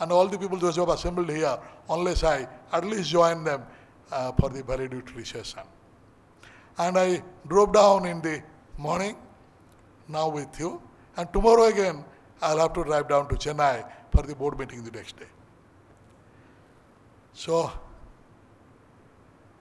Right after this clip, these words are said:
with these words, let me wish the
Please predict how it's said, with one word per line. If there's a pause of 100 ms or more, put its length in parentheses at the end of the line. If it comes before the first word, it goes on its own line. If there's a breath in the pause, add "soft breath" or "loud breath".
(220)
with (400)
these
words, (1700)
let
me (1600)
wish (280)
the